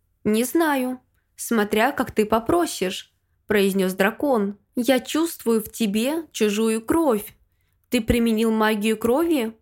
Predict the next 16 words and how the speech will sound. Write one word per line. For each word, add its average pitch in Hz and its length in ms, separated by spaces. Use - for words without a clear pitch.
спросил 226 600
он 202 120
тихо, 220 640
уже 226 240
не 220 180
рыча 220 560
и 233 80
не 220 160
обдавая 202 560
мага 196 340
дымом. 208 560
"Да, 226 440
чтобы 254 360
скорее 240 460
найти 220 340
девушку, 233 760